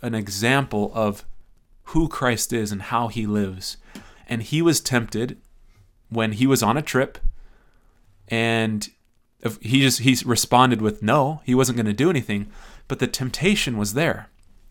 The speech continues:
You go a little further with this. The fact that Christ himself was tempted by Satan three times. He didn't have to entertain the thought. He knew what to do. He knew how to respond to that.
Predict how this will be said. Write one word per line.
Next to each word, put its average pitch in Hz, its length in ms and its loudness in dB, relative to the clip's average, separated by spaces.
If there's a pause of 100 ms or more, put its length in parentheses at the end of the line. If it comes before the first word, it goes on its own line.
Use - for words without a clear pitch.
(460)
You 117 140 -2
go 131 80 4
a - 20 6
little 139 180 6
further 202 300 4
with 110 80 -2
this. 101 240 -2 (600)
The 135 60 0
fact 170 220 2
that 139 140 -6
Christ 156 300 2
himself 170 380 4
was 117 140 0
tempted 107 340 -2
by 98 120 2
Satan 95 340 -2
three 104 240 -2
times. 92 480 -4 (540)
He 143 120 2
didn't 151 360 4 (540)
have - 180 -2
to - 120 -4
entertain 117 420 0
the 151 60 0
thought. 123 280 4
He 131 100 2
knew 139 240 6
what 131 220 6
to 113 80 0
do. 143 360 2
He 135 140 0
knew 135 240 4
how 131 160 6
to 123 60 2
respond 127 480 4
to 107 60 0
that. 101 300 -2